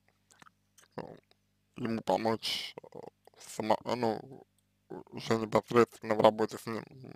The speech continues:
можно будет помочь. Вот, поэтому, мне кажется, так вот можно, в принципе, ответить вам на вопрос, э, вот, который вы задаёте.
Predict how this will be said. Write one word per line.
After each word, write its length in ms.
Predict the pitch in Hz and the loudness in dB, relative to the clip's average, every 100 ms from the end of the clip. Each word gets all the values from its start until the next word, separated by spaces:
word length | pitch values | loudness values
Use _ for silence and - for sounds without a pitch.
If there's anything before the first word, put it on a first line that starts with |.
| - | -10
можно 240 | - 156 - | -8 -8 -10
будет 260 | 110 - | -12 -8
помочь. 540 | - - - - - - - - - - - - - - - - - - - - - _ _ _ _ - _ _ - - | -2 -2 -2 -10 -16 -18 -16 -10 -6 -4 -2 -2 -2 -4 -8 -14 -16 -18 -20 -20 -20 _ _ _ _ -20 _ _ -18 -4
Вот, 600 | 117 98 95 92 98 95 - - - | -2 -2 -2 2 2 2 -2 -16 0
поэтому, 1400 | 104 104 104 107 104 101 98 101 - 95 - 98 82 - | 2 2 0 -2 -2 -2 -2 -2 -4 -10 -14 -16 -18 -18
мне 320 | - 110 110 104 | -14 -6 -2 2
кажется, 580 | 110 101 113 - 104 98 - | 4 4 2 0 0 0 8
так 340 | 104 90 - | 10 10 6
вот 100 | 101 - - - | -8 -8 -16 -6
можно, 520 | 101 98 101 98 92 | -2 -2 -2 -6 -6
в 140 | - | -8
принципе, 560 | - 120 110 - - 160 | -4 -2 -2 -8 -10 -6
ответить 420 | - - 127 - - | -6 -4 -6 -6 -14
вам 320 | - - 165 - - - - - - - - - _ - _ - - - - - | -6 -6 -6 -16 -20 -18 -16 -16 -18 -20 -20 -20 _ -20 _ -16 -16 -14 -12 2
на 120 | 110 107 | 8 10
вопрос, 800 | 98 - 107 104 - - - - | 10 8 8 8 0 -8 -8 -8
э, 1040 | 107 113 107 110 107 104 104 101 101 98 95 | -2 2 4 6 6 6 6 2 -2 -10 -6
вот, 160 | 98 | -6
который 400 | - 104 107 107 | -4 4 6 6
вы 80 | 98 | 4
задаёте. 600 | 101 104 107 - - - | 0 4 4 4 -4 -12